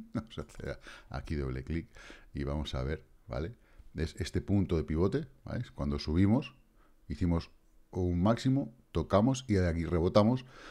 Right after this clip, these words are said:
y nos ha hecho de zona de soporte anteriormente en, en, en toda esta subida, ¿vale? Veis que aquí no pudo, paró y ya tiró. Pues entonces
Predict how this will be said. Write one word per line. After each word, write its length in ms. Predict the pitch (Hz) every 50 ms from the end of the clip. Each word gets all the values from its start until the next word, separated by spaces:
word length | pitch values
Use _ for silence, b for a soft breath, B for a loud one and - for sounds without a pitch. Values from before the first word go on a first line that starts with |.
| B B B B -
y 140 | - 98 104
nos 180 | 107 98 -
ha 80 | 95 95
hecho 380 | 92 - - 113 113 113 - - -
de 540 | - 98 95 80 92 90 85 85 85 80 76
zona 280 | - - 92 92 98 98
de 120 | 92 87
soporte 500 | - 87 73 107 120 110 - 107 110 - - - - - - _ _ - - - - - - _ - - - -
anteriormente 840 | 87 90 87 95 95 101 101 98 104 120 123 117 110 131 156 180 - - - - - - -
en, 180 | - 85 85 - -
en, 260 | 95 95 90 - -
en 140 | 95 87 76
toda 100 | 95 95
esta 160 | 87 - 98
subida, 420 | 90 - 107 113 123 127 139 - - - - _ b b b b b b b b _
¿vale? 260 | - - 82 92 107 -
Veis 180 | 87 87 -
que 120 | - - 87
aquí 560 | 78 80 85 - - - - - - - 131
no 180 | 120 110 - -
pudo, 280 | 117 123 120 107 104
paró 420 | - - - 87 85 107 120 - -
y 180 | - 101 90 85
ya 180 | 80 85 82
tiró. 240 | 73 - 73 67 71
Pues 140 | 64 - -
entonces 320 | 90 - 95 98 110 -